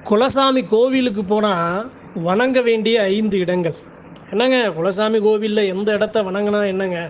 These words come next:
அப்படின்னு நீங்க கேட்கலாம். இருந்தாலும் ஒரு சில பேருக்கு, அறியாத ஒரு சில பேருக்கு நான் அறிஞ்சத அன்பர்கள்ட்ட பகிர்ந்து கொள்ள ஆசைப்படுறேங்க. குலதெய்வ எல்லை அப்படிங்கிறது எப்படி சொல்றதுன்னா,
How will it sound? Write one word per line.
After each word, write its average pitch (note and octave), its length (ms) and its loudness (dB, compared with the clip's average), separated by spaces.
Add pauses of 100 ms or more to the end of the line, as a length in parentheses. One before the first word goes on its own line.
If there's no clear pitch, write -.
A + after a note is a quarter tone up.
(540)
அப்படின்னு F3 380 -6
நீங்க F3 180 -4
கேட்கலாம். F3 440 -2 (600)
இருந்தாலும் A3+ 560 2 (200)
ஒரு A3+ 180 0
சில C#4 240 0
பேருக்கு, C4 500 2 (1200)
அறியாத C4+ 540 2
ஒரு B3+ 120 2
சில A#3+ 200 0
பேருக்கு A#3 360 0
நான் G#3+ 260 2
அறிஞ்சத A3 360 0
அன்பர்கள்ட்ட F#3+ 560 -2 (420)
பகிர்ந்து G3+ 320 0
கொள்ள F3 180 0
ஆசைப்படுறேங்க. D#3+ 540 -8 (760)
குலதெய்வ C4 460 2 (100)
எல்லை A#3+ 400 2 (120)
அப்படிங்கிறது G3 720 -6 (1040)
எப்படி A3+ 220 -2
சொல்றதுன்னா, A#3 380 0